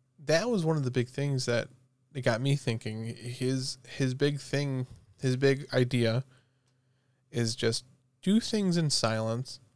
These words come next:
and let other people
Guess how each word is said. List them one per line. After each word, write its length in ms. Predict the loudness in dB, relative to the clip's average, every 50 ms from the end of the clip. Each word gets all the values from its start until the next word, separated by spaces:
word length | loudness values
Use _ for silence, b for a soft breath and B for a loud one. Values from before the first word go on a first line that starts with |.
| _ _ _ _ _ _ _ _ _ _ _ _ _ _ _ _ _ _ _ _ _ -6
and 160 | -4 -2 0
let 280 | 0 2 2 2 0 -2 0
other 280 | 4 4 6 6 4 0
people 760 | 0 -4 -10 -6 -4 -4 -6 -4 -6 -8 -8 -8 -12 -16